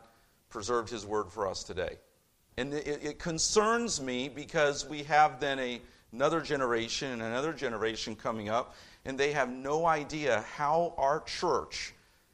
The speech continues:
Berean Baptist Church, is tied to Acts chapter two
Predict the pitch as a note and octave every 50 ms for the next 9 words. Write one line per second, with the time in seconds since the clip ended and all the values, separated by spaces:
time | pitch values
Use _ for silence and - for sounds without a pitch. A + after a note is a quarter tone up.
0 | _ _ _ _ _ _ _ - G#2+ G#2+ A#2+ C#3 D#3+ F#3 F#3+ F3+ F3+ E3+ E3 -
1 | - E3+ D3+ - - - F3 D3 A#2 - - - C#3 A#2+ - - - - - E3+
2 | E3+ E3 E3+ F3 F#3 F#3+ F#3+ G3 F3 D#3 - - - - - G#3 G3+ F#3 D3 G#2+
3 | F2+ - - - _ _ _ _ _ _ _ _ D3 E3 E3+ F3+ - - - -
4 | G3 E3+ F3 - - F#3 E3+ - - A3+ A#3 A3+ D#3+ G#2 F#2